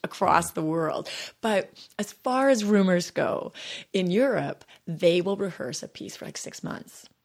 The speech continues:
Speaker 2: Mm.
Speaker 1: And it affects everything because design-wise as well, we have to make all our s-, decisions about design before we get into rehearsal. So
Speaker 2: Mm-hmm.
Speaker 1: as you know, I meet with my designers sometimes a year in advance,
Speaker 2: Mm-hmm.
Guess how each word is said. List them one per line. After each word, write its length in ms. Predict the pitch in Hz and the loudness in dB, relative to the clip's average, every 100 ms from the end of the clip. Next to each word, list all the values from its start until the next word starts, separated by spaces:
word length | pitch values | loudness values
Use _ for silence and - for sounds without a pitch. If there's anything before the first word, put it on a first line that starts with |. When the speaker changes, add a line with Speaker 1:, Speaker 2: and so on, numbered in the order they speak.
| _ 90 | _ -12
Speaker 2:
Mm. 240 | 90 80 _ _ - - 208 | -12 -14 _ _ -20 -4 0
Speaker 1:
And 180 | 202 - - | 0 -2 -6
it 180 | 285 _ _ - | -6 _ _ -8
affects 340 | 240 247 - 196 | -4 -4 -4 -4
everything 400 | 196 208 170 170 | -4 -6 -10 -8
because 420 | 180 - 185 - - - - _ _ _ - | -6 -6 -6 -10 -20 -20 -20 _ _ _ 0
design-wise 720 | 214 202 226 214 151 - - | 4 6 4 2 -2 -8 -12
as 100 | - | -8
well, 220 | 180 156 | -6 -6
we 160 | 175 262 | -2 -2
have 200 | - 330 | -2 -4
to 80 | 262 | 0
make 200 | 226 208 - | 0 -2 -2
all 180 | 185 202 | 0 2
our 100 | 214 | 0
s-, 260 | - - _ | -4 -14 _
decisions 720 | - 165 220 - 80 - - - _ - | -8 -4 -4 -4 -8 -10 -12 -20 _ -10
about 420 | 170 156 156 - - | -4 -2 -4 -8 -10
design 520 | 165 226 208 190 - | -4 -2 -2 -6 -10
before 300 | 185 - 175 | -10 0 0
we 120 | 170 | 0
get 100 | 165 | -4
into 200 | 147 151 | -6 -8
rehearsal. 440 | 151 - - - - - | -12 -12 -14 -16 -20 -8
So 120 | 196 | -4
Speaker 2:
Mm-hmm. 80 | - | 0
Speaker 1:
as 120 | 196 | 2
you 80 | 226 | 4
know, 280 | 247 202 156 | 4 2 0
I 120 | 160 | -2
meet 340 | 160 160 - - | -2 -4 -6 -6
with 160 | 160 156 | -6 -6
my 100 | 143 | -8
designers 560 | 160 202 240 180 143 | -6 -2 0 0 -4
sometimes 400 | - 151 156 151 | -6 -8 -6 -6
a 40 | 156 | -6
year 180 | 151 143 | -6 -6
in 80 | |
advance, 560 | 143 147 127 165 - - | -8 -8 -10 -10 -16 -16
Speaker 2:
Mm-hmm. 220 | - - | -14 -14